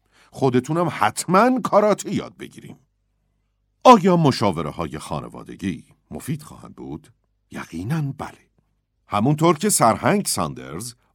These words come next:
استاد تاکتیک‌های جنگی و مشاور خانواده در وست پوینت میگه،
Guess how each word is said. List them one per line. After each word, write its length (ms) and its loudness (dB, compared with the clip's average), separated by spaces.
استاد 440 2
تاکتیک‌های 720 -2
جنگی 440 -4
و 140 0
مشاور 520 0
خانواده 520 -2
در 220 0
وست 340 -10
پوینت 420 -8
میگه، 400 -8